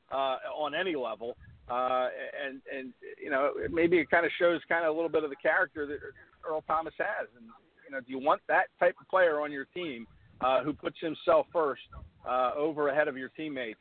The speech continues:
to that extent? I, I don't know. I just, I, it was a bad look. And, uh, you know, once he's healthy, I guess they're saying by the time free agency hits next March, uh, that leg will be healed and,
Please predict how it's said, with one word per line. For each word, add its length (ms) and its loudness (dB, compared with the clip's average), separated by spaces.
to 80 -4
that 180 2
extent? 400 -6
I, 200 4
I 120 6
don't 120 2
know. 120 -6
I 140 -2
just, 220 -10
I, 100 2
it 140 -10
was 120 -8
a 40 -10
bad 300 4
look. 260 2
And, 100 -12
uh, 420 -2
you 120 -8
know, 100 -2
once 360 0
he's 200 0
healthy, 460 2
I 120 -4
guess 160 -4
they're 220 -4
saying 320 -2
by 120 0
the 80 -6
time 300 0
free 200 0
agency 480 -4
hits 140 2
next 260 -6
March, 300 6
uh, 180 4
that 260 2
leg 240 0
will 140 -6
be 300 -12
healed 400 2
and, 120 -4